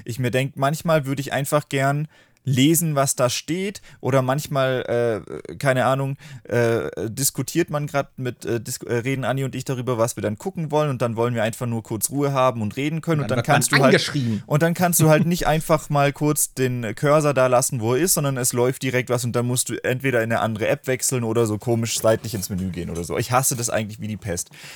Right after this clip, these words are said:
Speaker 1: Aber neulich bin ich bei einem Film drüber gehovert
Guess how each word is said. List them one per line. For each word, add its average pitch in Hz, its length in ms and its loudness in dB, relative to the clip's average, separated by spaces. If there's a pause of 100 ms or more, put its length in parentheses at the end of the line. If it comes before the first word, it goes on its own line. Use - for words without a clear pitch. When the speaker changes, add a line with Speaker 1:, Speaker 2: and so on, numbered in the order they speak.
(140)
Speaker 1:
Aber 117 220 0
neulich 160 480 -2 (580)
bin 127 140 -2
ich 131 120 -8
bei 127 80 0
einem 113 140 -2
Film 151 300 -4
drüber 156 280 -4
gehovert 147 580 -2